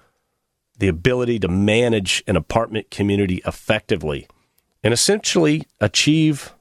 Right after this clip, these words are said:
the investment goals for the owners, right? There's several owners. So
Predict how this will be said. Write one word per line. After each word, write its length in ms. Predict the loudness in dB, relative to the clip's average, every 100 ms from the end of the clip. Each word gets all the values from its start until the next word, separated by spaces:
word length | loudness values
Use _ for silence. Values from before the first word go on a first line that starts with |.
| _ 2
the 80 | 2
investment 540 | 4 2 2 0 0
goals 600 | 2 2 2 0 -2 -4 -8 0
for 400 | 4 4 2 -2 _
the 280 | 2 2 0 -4 _ _
owners, 560 | 0 2 0 -2 -4 -2
right? 220 | 0 0
There's 180 | 0 0
several 380 | 2 0 0 0
owners. 420 | -2 -2 -2 -4 -2
So 280 | 0 0